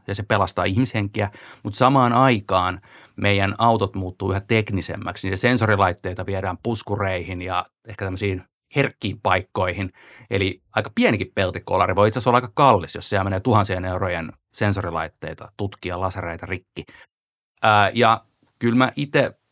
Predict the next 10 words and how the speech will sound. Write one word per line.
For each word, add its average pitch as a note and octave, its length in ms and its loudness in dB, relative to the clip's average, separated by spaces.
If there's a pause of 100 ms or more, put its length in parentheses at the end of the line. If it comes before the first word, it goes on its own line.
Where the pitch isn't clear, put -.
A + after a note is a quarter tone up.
(180)
oon A#2+ 260 6
ollut A#2+ 220 4
aistivinani G#2+ 580 2
ihmis-, G#2 500 0
ihmisluonteesta A2+ 1000 2
semmoisen F#2+ 500 -6
toimintatavan, F#2 760 -4
että E2+ 320 -6 (160)
kun G2+ 160 -2
me G#2 220 2